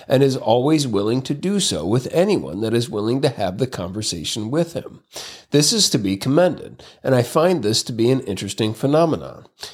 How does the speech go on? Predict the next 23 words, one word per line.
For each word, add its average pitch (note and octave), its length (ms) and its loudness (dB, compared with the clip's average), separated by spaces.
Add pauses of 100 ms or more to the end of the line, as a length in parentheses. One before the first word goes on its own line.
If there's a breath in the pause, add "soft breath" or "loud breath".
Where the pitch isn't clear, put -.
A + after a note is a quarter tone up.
(140 loud breath)
Even F#3+ 340 2
where D#3+ 180 4
I C3+ 160 4
disagree B2 680 2
with G#2+ 220 0
him G2 200 -2
on B2+ 160 2
certain A#2+ 380 0
issues, E2 580 -2
I G#2+ 140 2
find D3+ 360 2
myself D3 600 0
liking D#3 400 0
him F#2+ 340 -6 (320)
all F#2 220 2
the G#2+ 80 -2
more. B2 360 0 (500)
I B2+ 120 4
just E3+ 320 2
recently D3+ 420 2
did C3 200 2
a C3+ 60 2
podcast, F#2 800 -2